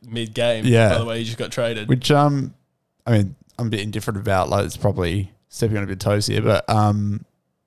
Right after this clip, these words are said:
Speaker 2: yeah, a bit weird. But anyway, I still think the way the A F L is, and especially when you bring in new teams, like,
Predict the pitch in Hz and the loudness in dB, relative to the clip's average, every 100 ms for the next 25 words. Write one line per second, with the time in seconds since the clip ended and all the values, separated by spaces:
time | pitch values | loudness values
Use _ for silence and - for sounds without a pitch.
0 | _ _ _ - 107 - - - 113 110 | _ _ _ -2 -2 -2 -8 -6 -6 -6
1 | _ 151 - 156 117 - - - _ _ | _ 0 2 -2 -2 -6 -18 -20 _ _
2 | _ _ _ _ 165 - 190 156 139 135 | _ _ _ _ -6 0 2 4 2 0
3 | - - _ _ _ _ _ _ _ _ | -8 -20 _ _ _ _ _ _ _ _
4 | - - - - - _ - 131 131 131 | -20 -20 -20 -20 -20 _ -14 -2 0 0
5 | 127 123 123 120 117 113 - 127 127 123 | 0 -2 -2 -2 -4 -6 -8 -6 -6 -4
6 | 151 147 202 196 175 160 143 120 120 113 | -2 -2 -2 -4 -2 2 4 4 2 0
7 | 113 104 160 147 123 107 107 - | -2 -2 -2 0 0 0 -2 -4